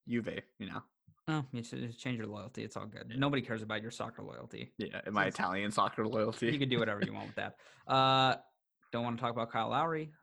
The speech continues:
Speaker 1: No,
Speaker 2: Um,
Speaker 1: hate Kyle Lowry.
Speaker 2: don't know
Speaker 1: I
Speaker 2: who
Speaker 1: don't
Speaker 2: Luke Garza is.
Speaker 1: Nope, me either.
Speaker 2: The hell is that?
Speaker 1: Who is Luke Garza? I know he play-, oh my God, who does he play <laughs> for?
Speaker 2: Luke Garza. Why are they asking me?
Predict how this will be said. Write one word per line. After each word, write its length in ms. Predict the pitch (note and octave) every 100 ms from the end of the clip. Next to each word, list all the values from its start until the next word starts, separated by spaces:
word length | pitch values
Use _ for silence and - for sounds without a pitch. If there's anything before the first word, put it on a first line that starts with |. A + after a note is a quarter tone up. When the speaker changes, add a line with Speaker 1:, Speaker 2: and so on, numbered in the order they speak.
| _ -
Speaker 1:
No, 60 |
Speaker 2:
Um, 500 | B2 B2 B2+ B2 B2+ -
Speaker 1:
hate 160 | F#2+ -
Kyle 140 | -
Lowry. 100 | -
Speaker 2:
don't 80 | B2
know 80 | A#2+
Speaker 1:
I 20 |
Speaker 2:
who 60 | G#2
Speaker 1:
don't 80 | B2
Speaker 2:
Luke 120 | B2
Garza 340 | A#2+ C3+ C3+ C#3+
is. 320 | C#3 C3+ - _
Speaker 1:
Nope, 180 | G2 - -
me 60 | E2+
either. 300 | G#2 - - _ - - - - _ -
Speaker 2:
The 80 | E3+ -
hell 180 | D#3+
is 160 | E3+ G3+
that? 200 | - - -
Speaker 1:
Who 120 | C3+ F3
is 180 | -
Luke 160 | F#2 -
Garza? 260 | - - - -
I 80 | A2+
know 160 | D#3+
he 140 | F3 D3+
play-, 300 | - C3+ B2 -
oh 140 | A#2
my 100 | G2+
God, 160 | G2 F2
who 80 | B2+
does 140 | C3
he 80 | -
play 200 | - G#2+
<laughs> 920 | D#3+ - - - D3+ - - - -
for? 140 | - -
Speaker 2:
Luke 100 | F#3 -
Garza. 580 | G#2 C3+ A#2 G2+ A2+ A#2 - _ _ _ _ _
Why 120 | - A#3+
are 20 |
they 120 | D#4+
asking 360 | C3 C3+ -
me? 100 | G#2+